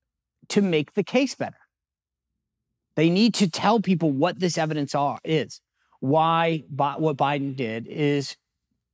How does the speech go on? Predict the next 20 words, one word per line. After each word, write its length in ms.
rises 460
to 120
the 80
level 260
of 100
impeachment. 460
Remember, 480
high 280
crimes 320
and 80
misdemeanor, 520
treason, 600
treason 680
or 100
bribery. 400
That's 240
what 80
the 60
Constitution 600
says. 260